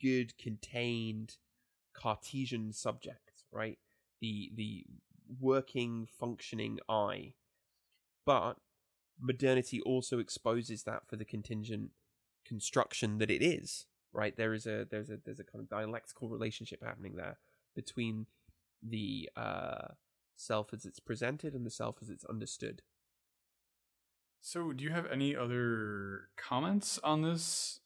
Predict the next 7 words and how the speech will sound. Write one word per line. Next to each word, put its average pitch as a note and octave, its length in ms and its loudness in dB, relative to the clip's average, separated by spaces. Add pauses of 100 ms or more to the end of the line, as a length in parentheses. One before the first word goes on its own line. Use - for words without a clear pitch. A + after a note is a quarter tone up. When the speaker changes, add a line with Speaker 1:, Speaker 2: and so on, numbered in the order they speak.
(120)
Speaker 2:
amazing C3 480 8
little C3+ 220 6
introduction? C3 680 2 (1120)
Speaker 1:
Uh, C#3 280 8 (200)
it's D3+ 140 -2
great. D#3 340 8 (160)
It's, - 300 -4